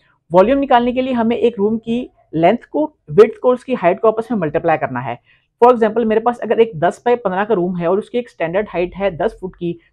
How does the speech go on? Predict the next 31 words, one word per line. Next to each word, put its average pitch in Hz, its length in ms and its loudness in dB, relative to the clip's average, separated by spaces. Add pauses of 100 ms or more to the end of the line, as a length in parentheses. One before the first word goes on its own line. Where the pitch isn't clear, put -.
तो 190 60 -4
मेरे 202 120 0
पास 233 200 -6
उसका - 180 -6
आंसर 165 420 -10
आएगा 156 320 0 (500)
पन्द्रह 160 260 2
सौ। - 240 -14 (300)
इस 302 120 -4
पन्द्रह 233 320 0
सौ 247 140 2
को 247 80 0
मैं 247 80 -2
डिवाइड 202 200 2
कर 226 80 -2
दूंगा 240 220 -4
थाउजेंड 196 420 -4
से, 170 140 -4
तो 185 120 -6
मेरे 185 160 -2
पास 220 260 -6
इसके - 260 -12 (220)
टन्स 214 280 0
आ 139 100 0
जाएंगे 156 380 -2
कि - 220 -14
इस 254 260 -10
रूम 180 140 0
में 190 120 -4
हमें 180 300 -6 (120)
तकरीबन 175 360 -4